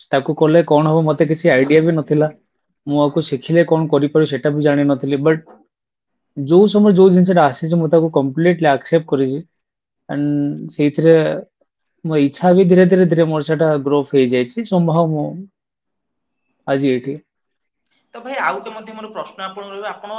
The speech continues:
Speaker 2: ପଟ୍ଟଚିତ୍ର ଖାଲି କରନ୍ତିନି, ଆପଣ ବିଭିନ୍ନ ଇଣ୍ଟେରିୟର ଡିଜାଇନ ହଉ,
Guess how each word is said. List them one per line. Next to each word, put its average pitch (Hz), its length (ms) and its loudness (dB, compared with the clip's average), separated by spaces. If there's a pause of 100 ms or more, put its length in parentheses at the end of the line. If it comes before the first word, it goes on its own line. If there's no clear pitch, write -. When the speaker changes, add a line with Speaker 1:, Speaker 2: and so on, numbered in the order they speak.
(140)
Speaker 2:
ପଟ୍ଟଚିତ୍ର 202 580 -14
ଖାଲି 202 220 -10
କରନ୍ତିନି, 185 480 -14
ଆପଣ 185 280 -8
ବିଭିନ୍ନ 180 400 -14 (440)
ଇଣ୍ଟେରିୟର 185 520 -8
ଡିଜାଇନ 175 480 -10
ହଉ, 165 160 -14